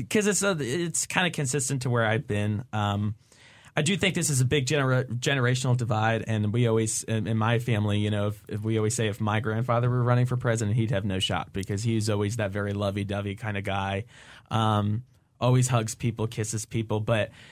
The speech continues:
you know, if people ha-, he's come out against this,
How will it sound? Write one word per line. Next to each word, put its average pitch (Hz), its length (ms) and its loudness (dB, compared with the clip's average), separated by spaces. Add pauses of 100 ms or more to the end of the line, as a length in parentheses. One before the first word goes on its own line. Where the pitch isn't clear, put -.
(140)
you 262 80 2
know, 196 160 6
if 185 100 -2
people 208 280 2
ha-, 180 280 4
he's 160 600 0
come 196 240 0
out 180 180 4
against 160 380 0
this, 170 360 0